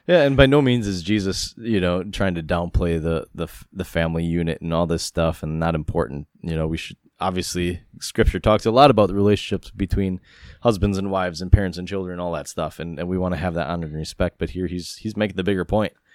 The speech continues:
The spiritual work, the spiritual life, the spiritual family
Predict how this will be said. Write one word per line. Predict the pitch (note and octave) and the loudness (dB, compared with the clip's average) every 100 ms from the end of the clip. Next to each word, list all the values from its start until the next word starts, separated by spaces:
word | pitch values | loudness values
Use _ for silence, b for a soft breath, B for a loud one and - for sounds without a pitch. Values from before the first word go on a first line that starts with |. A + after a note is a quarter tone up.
| b b b | b b b
The | F#2+ | -14
spiritual | F#2+ G#2+ G#2+ - F#2+ | -8 -4 -4 -2 -4
work, | G2 G2 | -4 -6
the | E2 | -12
spiritual | E2 - G2 F#2 | -12 -6 -6 -4
life, | F2 F#2 F2 | -2 -4 -4
the | - | -14
spiritual | - G2 F#2 | -8 -6 -6
family | - - G2 F#2 E2 D#2+ | -14 -6 -6 -4 -8 -12